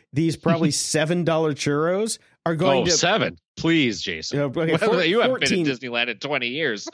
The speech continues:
Speaker 1: Yeah. <laughs> Okay, so these fourteen dollar churros, the first thing they're gonna do is go, "Wow, wow, wow," and then whack 'em off with each
Speaker 2: <laughs>
Speaker 1: other. And, well, that's a, probably a little too descriptive, but they're gonna hit the churros together.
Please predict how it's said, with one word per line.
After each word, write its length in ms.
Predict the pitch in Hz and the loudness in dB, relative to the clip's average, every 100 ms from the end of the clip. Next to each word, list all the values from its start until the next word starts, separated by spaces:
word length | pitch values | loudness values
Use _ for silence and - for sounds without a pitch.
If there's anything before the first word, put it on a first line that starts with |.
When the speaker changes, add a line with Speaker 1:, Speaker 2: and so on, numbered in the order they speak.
| - | -6
Speaker 1:
Yeah. 320 | 147 151 117 120 - - 269 | 0 2 2 0 -8 -6 -4
<laughs> 100 | - 247 - - - 202 - | -2 -4 -4 -16 -16 -12 -2
Okay, 220 | 202 202 | 0 2
so 100 | 175 | 2
these 180 | 185 165 | 0 0
fourteen 440 | - 339 196 190 | 0 -2 0 0
dollar 240 | 156 135 127 | 2 2 0
churros, 600 | - 120 110 120 160 - - _ _ | 0 0 2 2 0 -4 -12 _ _
the 100 | 180 | -2
first 340 | 175 285 302 - | 0 0 2 0
thing 160 | 269 | 2
they're 140 | 262 226 | 2 2
gonna 240 | 233 226 | 2 2
do 180 | 196 226 | 2 2
is 100 | 196 | 2
go, 120 | 185 | 0
"Wow, 400 | 110 107 127 151 | 0 0 2 2
wow, 520 | 151 151 127 143 151 | 2 0 0 0 0
wow," 360 | 147 135 147 160 | 0 2 2 2
and 160 | 156 156 | 2 2
then 300 | 131 117 123 | 0 0 0
whack 300 | 226 254 254 | -2 0 0
'em 100 | 208 | 2
off 320 | 185 190 - - 208 - | 2 0 -4 -18 -16 -2
with 220 | 160 160 | 0 2
each 180 | 170 214 | 0 2
Speaker 2:
<laughs> 100 | 226 | 2
Speaker 1:
other. 240 | 233 226 | 2 2
And, 360 | 185 151 143 131 | 2 2 0 0
well, 240 | 123 131 | 0 0
that's 220 | 104 123 123 | 0 -2 -2
a, 100 | 104 | -4
probably 400 | - 117 107 104 | 0 0 2 2
a 40 | |
little 320 | 104 98 95 - - - _ _ | 2 0 -2 -8 -20 -20 _ _
too 140 | 156 | -2
descriptive, 500 | 110 - 113 - 143 | 0 0 -2 0 -2
but 120 | 170 | 0
they're 100 | 196 | 0
gonna 180 | 196 196 | 2 2
hit 240 | 170 254 262 | 2 0 -2
the 80 | |
churros 520 | 226 - 240 190 165 135 | -2 2 2 2 0 0
together. 460 | 127 120 113 135 | 0 0 2 -2